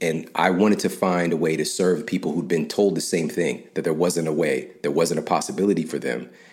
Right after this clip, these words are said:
And, you know, all that's led me, you know, to the, the best-selling books and, you know, the number one podcast and all those things, and just having the opportunity to connect with amazing people like you.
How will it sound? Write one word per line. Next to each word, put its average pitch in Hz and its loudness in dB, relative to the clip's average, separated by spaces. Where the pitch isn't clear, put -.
And, 73 0
you 85 2
know, 69 0
all 87 6
that's 90 2
led 87 4
me, 85 2
you 78 0
know, 76 2
to - 2
the, - 0
the - -6
best-selling 98 4
books - 4
and, 85 4
you 80 -2
know, 78 -2
the 78 -2
number 87 2
one 92 4
podcast 82 2
and 80 -2
all 90 2
those 90 2
things, 113 2
and 78 0
just 90 -2
having 87 2
the 82 0
opportunity 80 0
to 82 0
connect 80 0
with 76 -4
amazing 76 -2
people 73 -6
like 69 -6
you. 69 -8